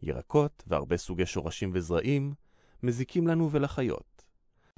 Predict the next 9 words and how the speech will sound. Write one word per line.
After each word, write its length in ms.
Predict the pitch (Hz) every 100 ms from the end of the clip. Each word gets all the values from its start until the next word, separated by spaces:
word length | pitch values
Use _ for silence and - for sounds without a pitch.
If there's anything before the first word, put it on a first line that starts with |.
| - - - - -
הצמח 680 | - - 139 98 80 - - -
יצר 300 | 78 92 80
חומרים 480 | 90 85 87 98
אלה 280 | 131 135 120 123 - -
כדי 220 | 131 131
למנוע 340 | 135 135 156 160
את 100 | 139
אכילת 340 | - 101 92
הזרעים. 520 | 110 117 117 80 57